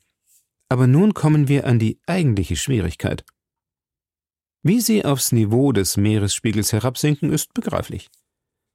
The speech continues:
Aber wenn Sie tiefer hinabtauchen, wird doch Ihr Fahrzeug einem Druck begegnen und folglich einem Gegenstoß von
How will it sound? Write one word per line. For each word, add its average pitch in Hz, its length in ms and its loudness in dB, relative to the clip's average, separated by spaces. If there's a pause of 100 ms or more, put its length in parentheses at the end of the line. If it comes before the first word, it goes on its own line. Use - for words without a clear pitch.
(380)
Aber 95 480 -2 (100)
wenn 101 200 0
Sie 90 260 -4
tiefer 214 380 0
hinabtauchen, 92 720 -2 (400)
wird 185 380 -2
doch 113 140 -2
Ihr 98 200 -2
Fahrzeug 135 600 -2 (120)
einem 117 320 2
Druck 135 260 -2
begegnen 117 540 0 (720)
und 101 260 0
folglich 110 480 -2
einem 107 220 2
Gegenstoß 101 580 0
von - 220 -6